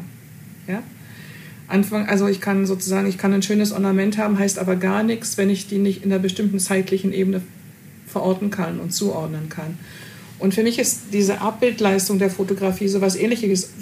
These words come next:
Ähnliches, um das mal zugespitzt zu sagen, ähm, wie dieses Ornament. Und der Bildträger gehört für mich, deswegen ist es dann ein Bild für mich, der Bildträger gehört unbedingt dazu. Also Anfang der neunziger Jahre gab's so diese Geschichte mit das Bild als Oberfläche und so weiter, ne?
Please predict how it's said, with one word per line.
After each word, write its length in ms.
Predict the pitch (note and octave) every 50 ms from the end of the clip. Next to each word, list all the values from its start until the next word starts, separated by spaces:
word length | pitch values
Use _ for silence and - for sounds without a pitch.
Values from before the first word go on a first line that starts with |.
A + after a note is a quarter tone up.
| - - - -
Ähnliches, 440 | F#3+ G#3+ A3+ A3 A3+ A#3+ G#3+ - -
um 120 | G3+ F3+
das 200 | F3+ F3 F3 -
mal 120 | F#3 F3
zugespitzt 580 | F3 - A#3+ A#3+ B3 - - - G#3 G#3 - -
zu 80 | - F#3
sagen, 520 | F3+ F3+ E3+ E3+ F3 F#3 F3+ F#3+ F#3+ F#3 - - - - - - - -
ähm, 380 | F#3+ F#3 F3+ F#3 F#3 F#3 F#3 F#3 - - - -
wie 80 | G3
dieses 260 | F#3+ G3+ G3+ G3 F#3+
Ornament. 600 | - - F#3 F#3+ F#3 F#3 F#3 F3+ F#3 F3+ - - - - - - - - - - - - - - - - - - - - - - - - - - - - - - - - - -
Und 280 | F#3+ F#3 F3 F3 -
der 80 | F3+ F3
Bildträger 800 | F3+ G3 G3 F#3+ - - G3 F#3 A3 - - B3+ C4 C4 C4 - - -
gehört 280 | G#3 G3 G3+ G3+ F#3+
für 100 | - A3
mich, 260 | G#3 G#3 G#3 G3+ - -
deswegen 320 | F#3+ F#3 F3+ G3 F#3+ F#3
ist 140 | F3+ F3+ G3
es 80 | F#3+
dann 160 | - F#3 F#3 F#3
ein 100 | F3+ F3
Bild 160 | F#3 G3 G3+
für 100 | - G3
mich, 140 | F#3+ F#3+ -
der 120 | F3 -
Bildträger 520 | F3+ G3 G3 G3 - - G3 G3 G#3 G3
gehört 280 | F#3 G3 F#3+ F#3 F#3 -
unbedingt 380 | G3+ G3+ F#3+ F#3+ F#3+ F#3 F3+ F3+
dazu. 460 | F3 - - - - F3+ E3+ E3+ -
Also 200 | - - D#3+ D3
Anfang 240 | - F#3 F3+ F#3+ F3
der 100 | F3 E3+
neunziger 400 | E3 E3 F3 - F#3+ F3+ F#3 -
Jahre 200 | - F3 F3 F3
gab's 260 | E3+ D#3 E3 F3+ -
so 60 | F#3
diese 200 | - D#3+ D#3+ D#3
Geschichte 420 | D#3 E3+ - - E3+ F3+ - -
mit 220 | - - D#3+ - -
das 80 | E3
Bild 200 | - - D#3+ E3
als 140 | - F3+ F3+
Oberfläche 540 | F3 E3+ F3+ F3 F3 - F3 D#3+ D#3 E3+ -
und 100 | - -
so 140 | - F3+ D3+
weiter, 260 | D#3 D#3 D#3 - F3+
ne? 200 | F3 E3+ -